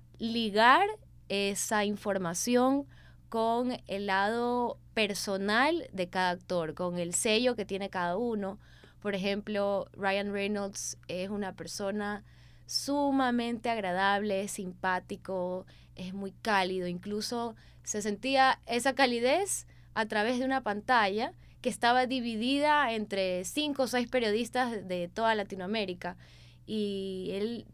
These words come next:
dedicaba el tiempo para, eh, concentrarse en responder lo mejor posible cada pregunta. Entonces, eh, él se va siempre más hacia el lado cómico.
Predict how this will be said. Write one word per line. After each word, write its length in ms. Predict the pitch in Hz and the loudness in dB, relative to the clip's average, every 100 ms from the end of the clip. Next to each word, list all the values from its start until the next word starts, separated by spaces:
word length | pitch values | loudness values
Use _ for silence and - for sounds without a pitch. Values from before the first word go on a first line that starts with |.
| - | -12
dedicaba 920 | 175 196 185 - 226 220 233 254 262 | -2 0 0 -2 4 6 6 6 4
el 100 | 240 | 0
tiempo 760 | - 220 226 240 - 269 269 - | -4 -2 0 -2 0 2 2 0
para, 540 | 190 180 170 165 - | -4 -2 -4 -4 -8
eh, 220 | 175 170 - | -10 -10 -4
concentrarse 760 | 180 170 175 175 202 208 214 | -4 -2 -2 0 2 2 2
en 80 | 233 | -2
responder 580 | 196 175 170 170 185 220 208 | -2 -6 -6 -2 -2 -2 -4
lo 80 | 185 | -4
mejor 280 | 175 196 | -4 -6
posible 360 | - 196 214 208 | -6 -4 -2 -2
cada 240 | 202 190 185 | -4 -4 -4
pregunta. 640 | 175 185 196 185 165 196 - - - - - | -6 -4 -4 -6 -8 -10 -14 -20 -20 -20 -16
Entonces, 880 | - 180 185 180 180 208 196 190 - | -12 -8 -4 -4 -4 -4 -4 -6 -10
eh, 600 | - 175 170 165 147 131 - | -8 -6 -6 -8 -10 -12 -12
él 180 | - 185 | -10 -4
se 160 | 240 226 | -2 2
va 200 | 220 220 | 2 0
siempre 640 | - 240 240 - 285 277 | -2 -2 -2 -4 -2 -2
más 220 | - 202 214 | -4 -6 -6
hacia 220 | 214 185 | -4 -4
el 80 | 185 | -2
lado 380 | 175 185 190 - | 0 0 -4 -4
cómico. 580 | 190 165 143 - 135 | -2 -2 -4 -10 -12